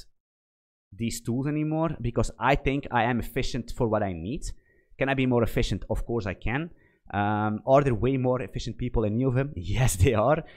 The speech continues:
Probably way more efficient, but it depends from person to person, right? It depends from person to person.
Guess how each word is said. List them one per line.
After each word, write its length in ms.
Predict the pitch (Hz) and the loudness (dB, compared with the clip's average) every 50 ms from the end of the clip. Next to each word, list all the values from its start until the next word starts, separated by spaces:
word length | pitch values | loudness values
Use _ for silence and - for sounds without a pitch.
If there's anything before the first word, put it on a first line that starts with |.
| - - - | -20 -4 0
Probably 360 | - 127 120 117 113 117 113 | 2 2 2 2 2 0 0
way 180 | 87 92 101 120 | 2 2 2 2
more 160 | 135 135 131 | 2 2 0
efficient, 500 | 127 - - 127 - - 139 139 - - - - _ _ _ - | 0 0 0 -2 -2 -2 -4 -6 -6 -10 -12 -14 _ _ _ -6
but 280 | - - 104 104 - - - | -2 0 0 0 -2 -6 -12
it 200 | - - - 131 | -8 -6 -2 0
depends 320 | 117 127 127 - 123 123 | 0 2 4 2 2 2
from 180 | - - 117 104 - - _ _ _ _ _ _ _ _ _ _ | 0 -2 -4 -6 -8 -12 _ _ _ _ _ _ _ _ _ _
person 340 | - 101 101 110 - - - | 4 4 4 2 0 -4 -4
to 100 | - 113 | -6 -4
person, 440 | - - 95 95 90 - - 78 76 | -2 -2 -2 -2 -2 -4 -6 -8 -8
right? 160 | 73 73 82 - _ _ _ _ _ _ _ _ _ _ _ | -8 -8 -10 -12 _ _ _ _ _ _ _ _ _ _ _
It 100 | 101 95 | -8 -6
depends 340 | - 85 - - 90 95 - | -6 -6 -4 -4 -4 -4 -4
from 120 | - 87 | -6 -8
person 300 | 80 - - 85 - - - | -6 -6 -6 -6 -8 -10 -14
to 60 | 78 | -12
person. 360 | - - - - - - - | -10 -10 -10 -10 -10 -12 -14